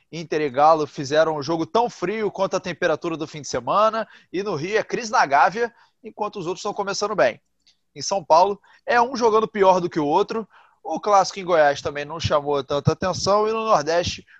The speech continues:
o Ceará repetiu a final da Lampions e bateu o Bahia de novo. Esse é o tema da semana.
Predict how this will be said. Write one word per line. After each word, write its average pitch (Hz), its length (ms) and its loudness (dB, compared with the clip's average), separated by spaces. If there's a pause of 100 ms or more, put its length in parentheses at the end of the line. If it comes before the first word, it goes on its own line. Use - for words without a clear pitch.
(120)
o 208 80 -12
Ceará 165 420 -2
repetiu 175 500 -6
a 170 60 0
final 170 260 -4
da 165 120 2
Lampions 180 680 -2
e 190 120 -6
bateu 165 420 0
o 165 60 -4
Bahia 170 260 0
de 147 100 -10
novo. 120 400 -10 (800)
Esse - 460 -4 (180)
é - 80 0
o 247 80 4
tema 214 200 -4
da 214 80 -8
semana. 139 420 -8